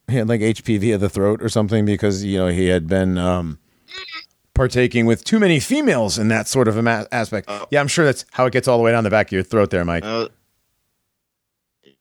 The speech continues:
Speaker 2: yeah, I'm, I'm sure that's how that's, that happened.
Speaker 1: Yeah.
Speaker 2: I, I,
Speaker 1: Uh, yeah.
Speaker 2: I, I trust you, bro.
Speaker 1: Sure thing, Liberace.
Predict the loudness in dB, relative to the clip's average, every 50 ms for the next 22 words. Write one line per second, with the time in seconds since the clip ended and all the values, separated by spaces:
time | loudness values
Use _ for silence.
0 | _ _ -14 -8 -4 -2 0 0 0 0 -2 -2 -2 -4 -4 -6 -6 -6 -6 -6
1 | -6 -6 -10 -8 -6 -4 -6 -6 -6 -8 -6 -4 -4 -6 -6 -8 -14 -16 -16 -18
2 | -18 _ _ -2 -2 -2 -2 -2 -2 -4 -4 -4 -8 -14 -16 _ _ _ _ 2
3 | 2 2 2 0 -4 -10 -10 -8 -6 -6 -6 -8 _ -14 _ 0 2 2 2 2
4 | 0 -4 -8 -8 -10 -10 -10 -12 -14 -16 -16 -18 -18 -18 -16 _ -10 -8 -4 -2
5 | -2 -2 0 -2 -2 -2 0 0 0 0 2 2 0 0 -2 -2 -4 -4 -4 -6